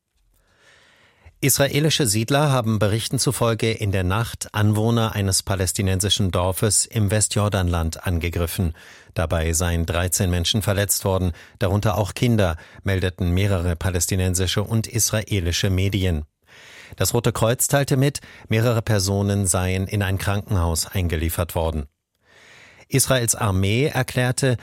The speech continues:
Soldaten und Polizisten seien zum Ort des Geschehens geschickt worden. Sie hätten dort aber keine Verdächtigen ausmachen können. Die israelische Polizei leitete den Angaben zufolge Ermittlungen ein.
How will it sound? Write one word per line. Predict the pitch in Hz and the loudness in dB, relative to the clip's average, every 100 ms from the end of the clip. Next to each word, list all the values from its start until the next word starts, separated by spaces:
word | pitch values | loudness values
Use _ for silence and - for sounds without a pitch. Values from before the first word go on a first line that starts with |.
| - - | -10 -4
Soldaten | 107 98 107 120 | -2 0 0 0
und | 107 98 - | 0 -2 -2
Polizisten | 104 92 - 113 - - 107 | -2 -2 0 0 0 2 2
seien | 95 95 92 95 | 2 2 2 0
zum | - 107 | 0 0
Ort | 98 104 101 - - | 0 0 0 -4 -4
des | 95 - | -2 -2
Geschehens | 98 - 95 90 - | -2 0 0 0 -2
geschickt | 90 - 92 - | -2 -2 -2 -2
worden. | 95 92 87 82 - - - | 0 0 0 -4 -8 -20 -6
Sie | - | 0
hätten | 98 - 104 | 0 0 0
dort | 101 101 | 0 0
aber | 92 98 | -2 -2
keine | - 101 98 98 | -2 -2 0 0
Verdächtigen | - 98 110 - 110 110 | 0 0 0 -2 -2 0
ausmachen | 104 101 - 95 80 87 | 0 0 0 0 0 -2
können. | 98 85 76 71 _ _ _ _ _ - _ - | 0 0 -2 -6 _ _ _ _ _ -20 _ -4
Die | 104 | -2
israelische | 98 104 101 104 104 | 0 0 0 0 0
Polizei | - 95 87 101 104 | 0 -2 0 -2 0
leitete | 101 104 107 - 104 95 | 0 0 -2 0 0 0
den | 98 | 0
Angaben | 90 98 90 90 85 82 | 0 0 0 0 0 -2
zufolge | - 92 - 92 80 - 87 85 | -2 -4 -2 -2 -2 -2 -4 -2
Ermittlungen | - 110 110 - 95 85 80 | -2 -2 -2 -2 0 0 -2
ein. | 95 78 | -2 -2